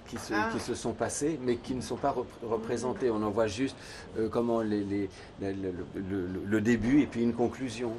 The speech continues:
Speaker 1: Mais,
Speaker 2: Mm.
Speaker 1: mais le développement, euh, euh,
Speaker 2: Mm.
Speaker 1: le, et ça, alors ça, peut-être que ça crée une difficulté, euh.
Speaker 2: Between two frames, a lot can happen. Um, and sometimes we see, we don't see the development of an action, we only see the start and the conclusion.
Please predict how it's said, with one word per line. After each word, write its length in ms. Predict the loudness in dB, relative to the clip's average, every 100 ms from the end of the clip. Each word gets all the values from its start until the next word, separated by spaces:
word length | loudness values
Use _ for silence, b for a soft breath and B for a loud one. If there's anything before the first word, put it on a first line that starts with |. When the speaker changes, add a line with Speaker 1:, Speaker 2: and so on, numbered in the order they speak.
| -2
Speaker 1:
Mais, 80 |
Speaker 2:
Mm. 40 | 0 -2 0
Speaker 1:
mais 80 | 2
le 80 |
développement, 720 | 4 2 2 0 0 -2 0
euh, 320 | -2 -4 -8 -8
euh, 180 | -6
Speaker 2:
Mm. 140 | -6 -6
Speaker 1:
le, 80 | -6 B B -8 -4
et 40 |
ça, 160 | -2 0
alors 260 | 2 0 0
ça, 160 | -2
peut-être 320 | 0 0 -2
que 80 | -2
ça 160 | -4 -6
crée 180 | -4 -4
une 120 | -4
difficulté, 640 | -6 -12 -12 -12 -12 -8
euh. 240 | -8 -6 -8
Speaker 2:
Between 240 | -8 -8
two 140 | -8 -10
frames, 420 | -8 -8 -6 -6 -6
a 60 | -6
lot 340 | -4 -4 -4 -6
can 160 | -10 -10 -10
happen. 280 | -12 -12 -14 -14 -16 B B B -8
Um, 280 | -8 -8 -8 -10
and 60 |
sometimes 460 | -8 -8 -6 -6 -8
we 80 | -8
see, 320 | -8 -10 -10 -10
we 60 | -8
don't 180 | -6 -6
see 120 | -6
the 100 | -4
development 540 | -4 -4 -8 -8 -10
of 100 | -10
an 80 | -10
action, 280 | -10 -10 -8
we 100 | -6
only 140 | -8
see 140 | -10 -14
the 60 | -14
start 300 | -12 -12 -12 -12
and 200 | -10 -8 -10
the 60 | -12
conclusion. 480 | -14 -12 -12 -12